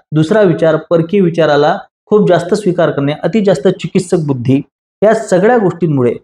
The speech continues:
म्हणून तुम्ही धर्माच्या जितके जवळ राहाल, तुम्ही धर्माला जितके चिटकून राहाल, तुम्ही तुमच्या भक्ती मार्गाला जितकं चिटकून राहाल ना, तितकं तुम्ही सुरक्षित राहाल. तुम्हाला वाचवणारा फक्त धर्म आहे, धर्म रक्षिते रक्षिता. ही गोष्ट आपण विसरलेलो आहे आणि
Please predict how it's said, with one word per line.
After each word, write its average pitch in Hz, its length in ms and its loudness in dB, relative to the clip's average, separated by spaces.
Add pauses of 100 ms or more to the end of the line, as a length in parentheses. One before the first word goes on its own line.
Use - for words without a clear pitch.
(220)
म्हणून 226 340 0
तुम्ही 240 180 2
धर्माच्या 190 460 0
जितके 185 340 0
जवळ 180 280 4
राहाल, 117 280 -2
तुम्ही - 420 -2
धर्माला 170 360 2
जितके 175 300 0
चिटकून 175 440 -2
राहाल, 117 180 0 (480)
तुम्ही 208 200 4
तुमच्या 190 200 2
भक्ती 160 280 0
मार्गाला 180 360 2
जितकं 170 300 0
चिटकून 180 340 -4
राहाल 139 240 0
ना, 160 80 -2
तितकं 185 380 -2
तुम्ही 185 220 2
सुरक्षित 156 460 -2
राहाल. 117 160 0 (120)
तुम्हाला 196 540 0
वाचवणारा 202 600 0
फक्त 196 180 -6
धर्म 160 280 -4
आहे, 113 180 -6
धर्म 123 320 0
रक्षिते 202 440 0
रक्षिता. - 340 0 (680)
ही 233 100 4
गोष्ट 202 320 0
आपण 196 260 0
विसरलेलो 180 520 0
आहे 156 200 -2
आणि 190 240 -4